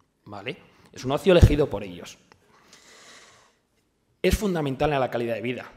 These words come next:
Si cualquiera nos pensamos que vamos a estar todo el santo día en casa, encerrados, sin hacer nada que nos divierta, vaya, perdón, pero vaya mierda vida.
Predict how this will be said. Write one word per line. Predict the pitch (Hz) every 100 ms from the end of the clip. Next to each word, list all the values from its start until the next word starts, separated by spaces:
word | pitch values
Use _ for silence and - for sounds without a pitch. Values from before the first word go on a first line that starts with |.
| -
Si | -
cualquiera | 131 131 151 170
nos | 185
pensamos | - 165 143 123
que | -
vamos | 135 151
a |
estar | - 135 123
todo | 147
el |
santo | - 156 147
día | 113 107 - -
en | 123
casa, | 120 135 117
encerrados, | 117 - 127
sin | -
hacer | 113 - 151
nada | 143 117
que | 117
nos | 117
divierta, | 113 131 147 180 190 - _ _ _ - - _ _ - - - - - - - - - - - - - _ -
vaya, | 127 135 123 113 107 98 98 98 -
perdón, | 110 117 127 135
pero | - 101 98 107
vaya | 120
mierda | 117 117 104
vida. | 101 139 -